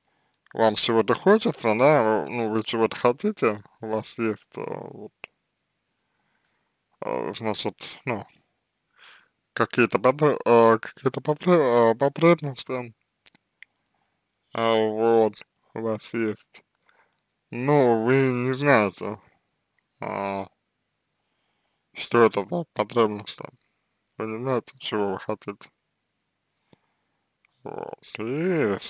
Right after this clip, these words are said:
соответственно, вот как раз на это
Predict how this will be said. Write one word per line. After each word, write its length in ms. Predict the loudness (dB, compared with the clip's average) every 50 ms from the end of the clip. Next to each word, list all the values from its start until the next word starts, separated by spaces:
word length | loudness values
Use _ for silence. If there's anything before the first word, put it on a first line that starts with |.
| -8 -2
соответственно, 800 | -2 -2 0 0 0 -2 -2 -2 -6 -8 -8 -6 -6 -6 -6 -6
вот 120 | -8 -8 -10 -14 -20 _ _ _ _ _ _ _ _ _ _ _ _ _ _ _ _ _ _ _ _ _ _ _ _ _ _ _ _ _ _ _ _ _ _ _ _ _ _ _ _ _ _ _ _ _ _ _ _ _
как 240 | -6 -4 -4 0 2
раз 260 | 4 4 4 4 4 0 -6 -20 -20 -20 -20 _ _ _ _ _ _ _ _ _ _ _ _ _ _ _ _ _ _ _ _ _ _ _ _ _ _ _ _ _ _ _ _ _ _ _ _ _ _ _ _ _ _ _ _ _ _ _ _ _ _ _ -12
на 360 | -8 0 4 8 10 10 12
это 420 | 12 12 10 10 8 6 6 6